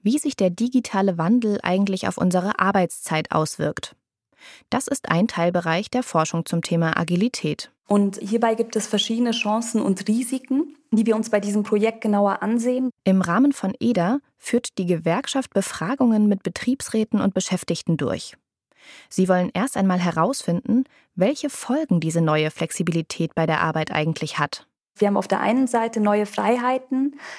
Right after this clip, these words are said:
Speaker 2: der Arbeitszeit. Die Arbeitszeit, der Arbeitsort kann selbstbestimmter festgelegt werden. Wir haben, äh, zum Beispiel flexibles und mobiles Arbeiten, um ein paar Beispiele zu nennen, und dadurch eventuell auch eine bessere Vereinbarkeit von Familie, Freizeit und Beruf.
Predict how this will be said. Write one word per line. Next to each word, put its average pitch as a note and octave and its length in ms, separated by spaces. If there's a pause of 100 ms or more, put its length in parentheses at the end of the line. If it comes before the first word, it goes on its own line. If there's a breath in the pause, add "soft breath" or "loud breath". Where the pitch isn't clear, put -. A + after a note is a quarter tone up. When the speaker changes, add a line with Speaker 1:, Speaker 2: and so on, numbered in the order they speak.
(120)
Speaker 2:
der A3 120
Arbeitszeit. A#3 1000
Die - 80
Arbeitszeit, G3+ 680
der - 80
Arbeitsort G3+ 840
kann G#3 140
selbstbestimmter F#3+ 680
festgelegt A3+ 680
werden. G#3 480 (300 loud breath)
Wir F#3+ 180
haben, F#3 320
äh, - 100
zum - 140
Beispiel F3 240
flexibles G#3+ 720
und F3 100
mobiles A#3 420
Arbeiten, G#3 460
um F#3+ 80
ein F#3 40
paar G3 100
Beispiele F#3 500
zu - 160
nennen, F3+ 280 (280 loud breath)
und G3+ 300
dadurch G#3 340
eventuell G#3 440
auch - 120
eine G3 140
bessere G3 340
Vereinbarkeit G3 800
von F#3 240
Familie, G3 480
Freizeit F3+ 500
und F3 140
Beruf. G#3 420